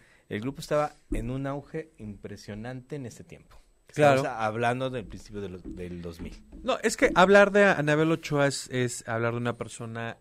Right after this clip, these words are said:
Speaker 2: eh, un referente muy importante para la comunidad. Eh, este, era un muy excelente ser humano.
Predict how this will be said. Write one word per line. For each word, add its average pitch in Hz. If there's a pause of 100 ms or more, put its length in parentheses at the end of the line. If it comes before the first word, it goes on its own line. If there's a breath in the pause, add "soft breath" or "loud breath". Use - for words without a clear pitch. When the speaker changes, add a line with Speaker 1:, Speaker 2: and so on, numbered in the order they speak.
(120)
Speaker 2:
eh, 113
un 127
referente 123
muy 120
importante 113
para 113
la 113
comunidad. 117 (520 loud breath)
Eh, 117
este, 113
era 123
un 120
muy 117
excelente 113
ser 113
humano. 143